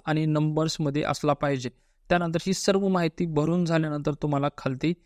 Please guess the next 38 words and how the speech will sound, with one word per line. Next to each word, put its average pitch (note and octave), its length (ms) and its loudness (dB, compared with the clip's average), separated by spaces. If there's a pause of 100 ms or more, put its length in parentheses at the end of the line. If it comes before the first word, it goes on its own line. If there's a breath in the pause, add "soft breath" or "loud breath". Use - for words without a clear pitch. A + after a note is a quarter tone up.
(260)
कॅप्चा E3 400 2
कोड D#3+ 300 0
एंटर D3 320 0
करायचा D3 380 0
आहे. C3+ 160 -2 (380)
कॅप्चा E3+ 340 2
कोड F3+ 320 0
एंटर D#3 300 0
केल्यानंतर D#3 540 2
तुम्ही D3 280 -2 (300)
सर्व E3+ 280 2
माहिती E3 320 2
जर D#3+ 120 0
तुमची D#3+ 320 -2
बरोबर D3+ 420 2
असेल, D3+ 240 0
भरली D3 300 0
असेल, D#3 300 0 (320)
त्यानंतर D#3+ 380 2
तुम्हाला D3+ 340 0 (260)
सबमिट D#3+ 480 -2 (280)
या D#3 160 4
ऑप्शनवरती D3+ 840 0 (460)
क्लिक E3 280 2
करायचं C#3+ 280 2
आहे. B2 40 -2
सबमिट E3 480 -2
या D#3+ 140 4
ऑप्शनवरती D#3+ 720 -2
क्लिक E3 240 -2 (100)
केल्यानंतर D3+ 340 0
तुम्ही D#3 240 -2
इथे D3 120 -2
पाहू D#3 240 2
शकता, D#3 540 0
"Are D#3 100 0 (100)
you E3 120 0
sure E3 480 0